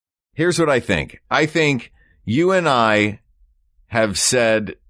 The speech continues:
uh, over and over again the virtues of all of the, of both of these characters going on down the line. This is now the fourth round that these particular mascots have been in. They have been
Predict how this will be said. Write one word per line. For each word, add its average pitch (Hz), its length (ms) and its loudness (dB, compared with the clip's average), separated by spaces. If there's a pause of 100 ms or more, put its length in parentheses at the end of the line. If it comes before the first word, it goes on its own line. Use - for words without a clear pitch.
(340)
uh, 92 420 2
over 135 300 0
and 123 120 2
over 113 280 2
again 87 400 0
the 107 100 0
virtues 98 880 0 (400)
of 101 460 0 (360)
all 139 280 0
of 120 140 -2
the, 117 120 0
of 107 200 -2
both 151 300 0
of 123 140 0
these 107 300 0
characters 85 680 -2
going 123 560 -2
on 123 300 0
down 101 280 0
the 95 80 0
line. 90 300 0
This 135 160 -2
is 127 140 -2
now 113 300 0 (280)
the 107 140 -2
fourth 127 640 -4
round 92 640 0
that 92 320 -2
these 101 460 0
particular 104 680 -2
mascots 95 580 0
have 82 200 -4
been 82 220 -2
in. 69 180 -6 (260)
They 143 160 2
have 123 180 -2
been 120 380 2